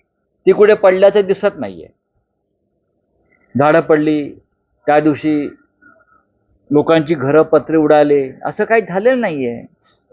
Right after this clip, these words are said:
जेव्हा वादळ येतं तेव्हा लोकांची घरं उद्ध्वस्त होतात, झाडं पडतात, वृक्ष पडतात, हा, बोटी बुडतात समुद्रातल्या, तसं काहीच झालं ते दिसत नाही. फक्त पुतळा पडला.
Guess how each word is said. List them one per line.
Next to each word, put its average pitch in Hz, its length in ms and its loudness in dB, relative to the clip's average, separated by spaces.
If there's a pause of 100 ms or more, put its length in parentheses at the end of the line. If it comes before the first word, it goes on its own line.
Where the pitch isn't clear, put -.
(400)
जेव्हा 165 160 4
वादळ 165 320 4
येतं 117 340 -2
तेव्हा - 800 -8
लोकांची 165 420 0
घरं 139 220 -2
उद्ध्वस्त 139 420 -2
होतात, 101 360 -8 (840)
झाडं 135 240 4
पडतात, 117 520 0
वृक्ष 151 300 -10
पडतात, 107 480 -2 (840)
हा, 156 200 0 (140)
बोटी 139 260 2
बुडतात 120 460 0 (120)
समुद्रातल्या, 113 640 -6 (840)
तसं 165 180 2
काहीच 233 300 2
झालं 214 220 0
ते 220 120 2
दिसत 185 360 -2
नाही. 165 160 -4
फक्त 196 220 -2
पुतळा 165 400 2
पडला. 80 340 -8